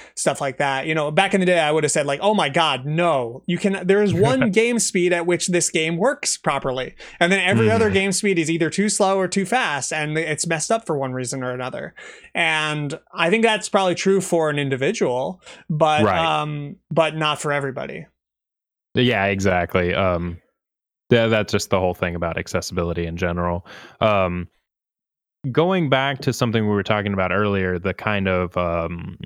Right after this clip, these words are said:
Speaker 2: gatekeeping conversation a little bit, and,
Speaker 1: Uh-huh.
Speaker 2: um, we're saying about, like, you know, jazz and, and, um, in one of your episodes that I'd listened to in the past, you discussed, like, high art and, and sort of the, um,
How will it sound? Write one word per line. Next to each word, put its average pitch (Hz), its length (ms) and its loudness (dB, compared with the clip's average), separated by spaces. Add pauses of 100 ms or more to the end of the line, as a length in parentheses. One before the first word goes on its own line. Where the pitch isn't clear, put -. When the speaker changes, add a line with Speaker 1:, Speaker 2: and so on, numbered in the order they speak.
Speaker 2:
gatekeeping 113 680 0
conversation 117 640 0
a 113 40 0
little 117 180 2
bit, 113 260 0 (140)
and, 92 340 0
Speaker 1:
Uh-huh. 90 220 2
Speaker 2:
um, 87 280 -6 (1300)
we're 104 80 -2
saying 101 240 0
about, 92 220 0
like, 87 240 -4
you 101 80 2
know, 87 100 -4
jazz 90 680 0
and, 87 140 -6 (300)
and, 107 220 4
um, 90 360 2
in 117 180 4
one 175 140 4
of 170 80 2
your 120 140 4
episodes 104 420 0
that 98 120 2
I'd 95 120 0
listened 101 280 -2
to 101 80 -2
in 92 80 0
the 90 60 -4
past, 92 420 -6
you 101 140 0
discussed, 95 800 -2
like, 98 180 0
high 101 280 -2
art 95 360 0 (640)
and, 95 360 0
and 98 280 0
sort 95 300 2
of 90 200 0
the, 90 360 0
um, 90 480 -2